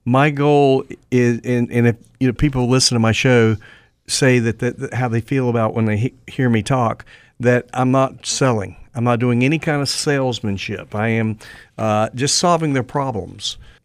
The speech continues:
And that's, that's what we want. What we want is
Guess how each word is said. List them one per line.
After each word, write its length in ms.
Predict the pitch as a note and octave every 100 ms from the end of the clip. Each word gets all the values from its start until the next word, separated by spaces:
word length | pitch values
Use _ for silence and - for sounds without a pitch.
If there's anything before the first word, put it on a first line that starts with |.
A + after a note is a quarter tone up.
| -
And 300 | A#2+ A#2 A2+
that's, 380 | C3+ C#3+ - -
that's 320 | - D3 -
what 160 | D3+ C3+ -
we 140 | C3
want. 400 | B2 B2 G#2 -
What 140 | A2+
we 120 | A2+ A#2+
want 380 | C3+ D3 D3
is 340 | B2+ A#2+ A2